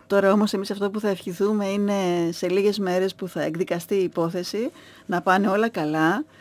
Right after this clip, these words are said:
Θέλω να ρωτήσω, όλα αυτά τα χρόνια στην Θεσσαλονίκη, ποιο, τι είναι αυτό που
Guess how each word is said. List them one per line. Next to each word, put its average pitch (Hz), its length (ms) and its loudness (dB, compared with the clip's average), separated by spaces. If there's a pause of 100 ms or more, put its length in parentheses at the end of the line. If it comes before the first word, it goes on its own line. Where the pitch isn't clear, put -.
(180)
Θέλω 285 220 6
να 359 100 6
ρωτήσω, 247 420 4
όλα 226 220 2
αυτά 269 140 0
τα 269 100 0
χρόνια 220 720 2
στην - 240 -4
Θεσσαλονίκη, 180 880 -2 (380)
ποιο, 269 240 0 (280)
τι 277 280 6
είναι 240 200 6
αυτό 170 460 -2
που 170 120 -6